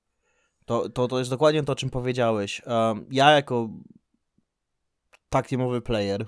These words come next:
bo sam, sam, sam walczę w tag teamie i to ten healowy, jakby miał puścić tą walkę komuś, kto nie ogląda wrestlingu i zapytać, jak myślisz, kto w tej walce jest zły,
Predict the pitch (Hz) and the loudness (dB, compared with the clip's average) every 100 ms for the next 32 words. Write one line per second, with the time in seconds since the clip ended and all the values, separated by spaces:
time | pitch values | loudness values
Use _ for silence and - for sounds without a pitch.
0 | - 117 - 113 107 - 120 117 123 113 | -12 -8 -4 -4 -6 -6 -6 -4 -6 -6
1 | 113 110 110 117 - 107 98 101 - - | -6 -8 -12 -14 -10 -10 -10 -12 -16 -20
2 | - _ 113 113 131 127 131 123 117 107 | -20 _ -6 -4 -2 -2 0 0 0 -2
3 | 120 143 - - _ - 123 107 123 147 | -4 -6 -20 -20 _ -4 -4 0 0 0
4 | 170 - - 143 131 127 135 131 - 135 | -2 -6 -6 -4 -2 0 0 -2 -2 -2
5 | 135 117 - 120 120 117 127 123 113 - | -2 -6 -6 -2 -2 -2 -2 -2 -4 -6
6 | 110 104 101 98 - 110 117 - 120 117 | -8 -8 -10 -12 -12 -8 -8 -4 -6 -6
7 | - - 131 139 139 127 120 107 104 - | -14 -4 -2 0 0 -2 -4 -10 -12 -6
8 | 127 - 127 120 120 - 113 113 110 104 | -6 -4 0 0 0 -2 -4 -6 -8 -6
9 | 104 | -6